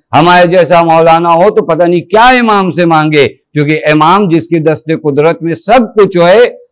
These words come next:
वो कह रहे हैं कि "जो दिल चाहे मांगो, हम देने को तैयार हैं।"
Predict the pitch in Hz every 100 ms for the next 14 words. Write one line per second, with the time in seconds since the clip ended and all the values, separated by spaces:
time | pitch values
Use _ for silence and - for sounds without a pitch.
0 | _ 143 254 294 294 247 226 226 233 160
1 | 214 135 190 196 151 185 185 143 190 180
2 | 180 277 247 208 180 151 - _ _ _
3 | _ - 233 262 254 226 220 208 185 185
4 | 170 175 170 156 139